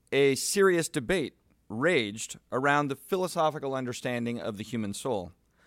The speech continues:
On one side, Aquinas opposed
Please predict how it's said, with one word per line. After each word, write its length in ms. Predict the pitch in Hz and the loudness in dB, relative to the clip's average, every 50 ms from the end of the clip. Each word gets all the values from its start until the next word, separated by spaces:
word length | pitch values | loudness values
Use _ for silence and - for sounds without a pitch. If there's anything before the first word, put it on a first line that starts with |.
| _ _ _ - | _ _ _ -2
On 180 | 143 147 147 | 0 2 4
one 180 | 151 165 180 185 | 4 4 4 4
side, 460 | - - 151 139 135 135 156 165 185 - _ _ _ _ _ _ _ _ _ _ _ _ - | 4 4 6 6 6 6 4 0 -4 -16 _ _ _ _ _ _ _ _ _ _ _ _ -12
Aquinas 540 | 131 - - - 175 175 175 170 170 - - - | -12 -10 -6 -4 -2 -2 -2 -2 -4 -4 -6 -8
opposed 680 | - 127 - 151 160 156 156 160 156 151 - - - | -8 -8 -4 0 4 6 6 6 4 2 -2 -8 -14